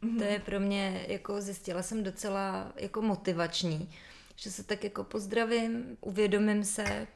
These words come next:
Speaker 2: sjednotím se prostě v duchovním srdci a většinou si naprogramuju ten den, že si prostě řeknu, že to dneska bude takový a takový, čeká mě to a to, když mám z něčeho třeba obavy, strach, nový to bude,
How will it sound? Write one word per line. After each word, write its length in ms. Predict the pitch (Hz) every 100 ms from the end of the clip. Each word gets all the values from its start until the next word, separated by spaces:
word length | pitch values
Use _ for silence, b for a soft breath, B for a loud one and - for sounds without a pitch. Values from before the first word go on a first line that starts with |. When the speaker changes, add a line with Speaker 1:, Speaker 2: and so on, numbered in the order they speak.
| - -
Speaker 2:
sjednotím 960 | - - - - 208 196 214 214 208 196
se 340 | - 208 202 -
prostě 400 | 185 185 - 196
v 60 |
duchovním 460 | 190 185 190 208 208
srdci 420 | 208 - - 190 B B B B B -
a 480 | 196 190 185 185 -
většinou 460 | 202 202 202 214 208
si 500 | 208 220 196 190 190 - _ -
naprogramuju 720 | 214 214 214 202 208 202 196 185
ten 240 | 190 185
den, 280 | - 175 170 - _
že 120 | - 185
si 160 | -
prostě 420 | 180 190 - -
řeknu, 460 | 190 180 185 185 180
že 380 | 175 165 185 185 175 170 170 170
to 80 | 175
dneska 400 | 175 165 - 165
bude 200 | 160 160
takový 420 | 185 - 175 160
a 60 | -
takový, 520 | 220 196 214 208 202
čeká 340 | - 185 190
mě 140 | 175 175
to 220 | 180 -
a 60 | 170
to, 160 | 208
když 180 | 196 180
mám 160 | 196 185
z 40 |
něčeho 320 | 185 180 190
třeba 340 | 180 185 180 -
obavy, 440 | 185 208 196 190
strach, 480 | 190 - 202 190 185
nový 260 | 196 196 196
to 160 | 202
bude, 280 | 185 190